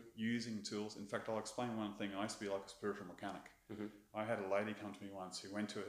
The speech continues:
Speaker 1: Anthony Robbins seminar, and he was, he was teaching release the power within kind
Speaker 2: Mm-hmm.
Speaker 1: of concept.
Speaker 2: Mm-hmm.
Speaker 1: And this is like gurus that travel the world and touch people on the head and then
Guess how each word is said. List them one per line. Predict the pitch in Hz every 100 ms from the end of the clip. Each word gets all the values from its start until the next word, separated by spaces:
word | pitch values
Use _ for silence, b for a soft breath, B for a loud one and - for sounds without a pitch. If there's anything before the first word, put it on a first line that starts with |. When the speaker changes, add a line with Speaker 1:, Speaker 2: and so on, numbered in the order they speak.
| 98
Speaker 1:
Anthony | 95 - 95
Robbins | 92 92 90
seminar, | 95 92 95 92
and | 95
he | 95
was, | - -
he | 101
was | 92
teaching | - 98 98 95 92
release | 95 101 -
the | -
power | 101 92 92 92
within | 98 90 82 -
kind | 113 92
Speaker 2:
Mm-hmm. |
Speaker 1:
of | 101
concept. | 113 104 78 - 98
Speaker 2:
Mm-hmm. | 98 101 -
Speaker 1:
And | 123
this | 135
is | 131
like | 117 - -
gurus | 113 117 113
that | 113 -
travel | 113 107
the | 98 101
world | 101 101
and | 98
touch | - 131 -
people | 101 104
on | 95
the | 92
head | 101
and | 101
then | 92